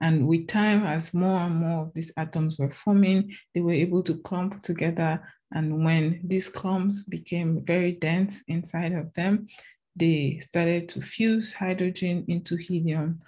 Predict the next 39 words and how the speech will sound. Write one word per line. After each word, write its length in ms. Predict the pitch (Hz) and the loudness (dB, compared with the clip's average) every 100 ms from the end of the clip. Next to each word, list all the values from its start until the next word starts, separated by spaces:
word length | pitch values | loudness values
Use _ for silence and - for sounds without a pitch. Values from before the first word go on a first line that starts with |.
| _ _ | _ _
And 240 | 160 156 151 | -2 2 2
we 40 | |
say 220 | 160 170 | 2 0
that 220 | 160 156 156 | 2 0 -2
the 80 | |
first 340 | 165 - 165 165 | -4 -2 -2 -2
stars 400 | - 160 156 165 | -2 0 0 -2
were 200 | 151 147 | -4 -6
formed. 520 | - 214 160 143 139 - - - - | -2 0 2 0 -4 -12 -20 -18 -4
Uh, 220 | 151 143 135 | 0 0 2
these 220 | 185 190 | 0 0
stars 440 | - 165 165 165 | -2 0 0 -2
were 160 | 160 139 139 - | -2 -2 -4 -6
very 220 | - 170 175 | 0 2 4
big 320 | 185 185 165 | 4 2 0
and 140 | 143 | -4
very 200 | 160 180 | -2 -2
bright, 480 | 175 170 175 185 196 - - _ | -2 0 0 0 -4 -20 -20 _
and 80 | - | -4
they 60 | 165 | 0
were 80 | 165 | 2
giving 420 | 165 208 214 208 | 4 6 8 8
off 180 | 196 202 | 6 2
all 220 | 196 202 | 2 4
of 100 | 185 | 2
this 300 | 185 185 - | 2 -2 -2
ionizing 760 | - 175 170 180 185 190 190 185 | -6 -4 0 2 4 4 4 2
radiation. 720 | 170 165 165 170 - 143 135 - - - _ | 2 0 -2 -2 -4 -4 -4 -8 -20 -20 _
And 180 | 165 170 | 0 2
this 220 | 202 202 | 2 0
radiation 720 | 180 180 190 202 202 208 208 | 0 2 4 2 4 0 0
caused 500 | - 214 214 - - - | -4 -6 -6 -10 -10 -2
the 80 | |
universe 520 | 185 185 190 185 190 - | 2 4 4 4 2 -2
to 80 | 180 | -4
transition 800 | - 180 175 190 196 196 190 202 | 0 0 2 0 0 0 -2 -4
from 160 | 180 | -4
a 100 | 170 - | -4 -6
cloudy, 720 | - 240 240 226 226 233 240 | 0 4 4 4 4 4 0